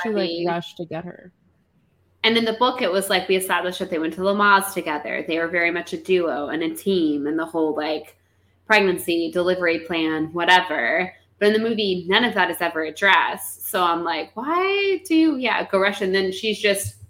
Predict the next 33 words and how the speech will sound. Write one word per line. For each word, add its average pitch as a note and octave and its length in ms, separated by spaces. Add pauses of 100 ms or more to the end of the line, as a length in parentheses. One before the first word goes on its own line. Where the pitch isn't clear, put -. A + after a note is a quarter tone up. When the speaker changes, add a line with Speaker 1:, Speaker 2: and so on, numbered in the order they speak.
(520)
Speaker 2:
standing F#3+ 600
outside F3 500
the F3 80
door. F3 560 (220)
And F3+ 120
you F3+ 80
don't G#3+ 200
get F4+ 100
the C#4 80
great A#3 240
moment F#3+ 340
of G3 120
her F#3+ 120
mother E3 300
coming. E3 600
And D#3+ 240
you E3 60
don't A3 200
get C#4 100
any B3+ 160
of G3+ 100
that. E3+ 460
You F#3+ 140
get G3 340
freaking B3 580
Macon D3+ 760 (400)
<laughs> - 340
in G3+ 80
his F#3 200
messy G#3+ 420
tuxedo G3+ 880
being F#3 260
like, F3 300